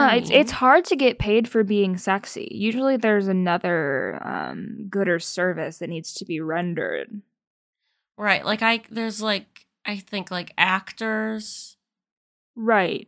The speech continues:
Speaker 2: Models.
Speaker 1: Sex workers.
Speaker 2: Sex workers.
Speaker 1: Models. OnlyFans
Speaker 2: Mm-hmm.
Speaker 1: creators. That's, like, not a lot of people proportionally. So, like, this just feels like,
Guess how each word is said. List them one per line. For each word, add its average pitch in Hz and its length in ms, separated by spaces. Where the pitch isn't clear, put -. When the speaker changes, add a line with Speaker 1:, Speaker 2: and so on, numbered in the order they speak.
Speaker 2:
Models. 196 920
Speaker 1:
Sex - 100
workers. 208 720
Speaker 2:
Sex 196 100
workers. 185 1040
Speaker 1:
Models. 185 960
OnlyFans 190 1300
Speaker 2:
Mm-hmm. - 60
Speaker 1:
creators. 185 1300
That's, 269 220
like, 392 240
not 269 320
a 403 80
lot 247 260
of 226 180
people 185 720
proportionally. - 1200
So, - 200
like, 220 180
this 254 180
just - 300
feels 240 520
like, 196 520